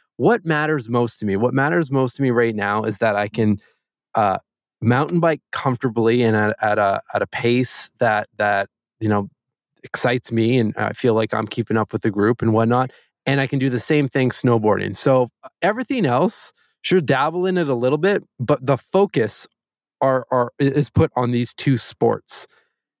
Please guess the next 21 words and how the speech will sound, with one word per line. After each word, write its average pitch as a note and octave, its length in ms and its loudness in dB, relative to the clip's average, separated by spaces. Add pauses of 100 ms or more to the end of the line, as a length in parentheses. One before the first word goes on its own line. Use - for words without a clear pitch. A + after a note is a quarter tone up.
(100)
And, C#3+ 160 2
like, E3 180 0
for E3+ 220 2
whatever, G3+ 300 0
like, D3 220 -2
that F#3 140 0
just G3 200 -8
kind G#3 180 -2
of D#3+ 120 -8
clicked - 300 -4
recently. C#3 600 2
And A#2+ 100 2
I'm B2 80 2
like, C3 180 2
"Y-, D#3 200 2
you D3 120 0
don't F#3 240 4
have F3+ 260 -2
to B2+ 100 0
do A#2+ 240 2
everything," C3+ 420 -2